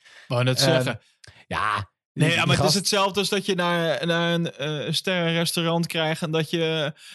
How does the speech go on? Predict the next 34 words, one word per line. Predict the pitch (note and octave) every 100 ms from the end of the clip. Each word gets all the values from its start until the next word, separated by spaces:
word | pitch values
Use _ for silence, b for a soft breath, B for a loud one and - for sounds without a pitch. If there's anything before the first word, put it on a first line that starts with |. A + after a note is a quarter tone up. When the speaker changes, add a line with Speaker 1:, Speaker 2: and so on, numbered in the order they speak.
| B _
Speaker 1:
eh, | - -
eigenlijk | - E3+ E3 D#3
een | E3
burger | D3+ D#3 D#3
van | C#3+ D#3+
de | D#3+
McDonald's | D3+ D#3+ E3+ D#3+
op | E3
je | - F3 F3
bord | D#3+ F3
krijgt | E3+ F3 E3+
en | E3+
dat | D#3
je | D3
zegt, | D#3 C#3+
"Nou | A#3 E4 A#2+
ja, | C3 C3
we | A#2
hadden | A2+ A#2
toch | - F3+ -
te | -
eten | D3+ F3 G3+ G#3 A#3+
en | G3+ C3+
het, | A#2+ G2+
nou, | C#3 G#2
het | G#2+
was | C3 A#2+
niet | C#3+ D#3
helemaal | A#2 G#2 G#2+ B2+ G3
koud." | G3+ G3+ A#3+ C#4+ - b b b b -
En, | C3 A#2+ B2
eh, | - A#2+
we, | - -
ja, | A#2+ G#2+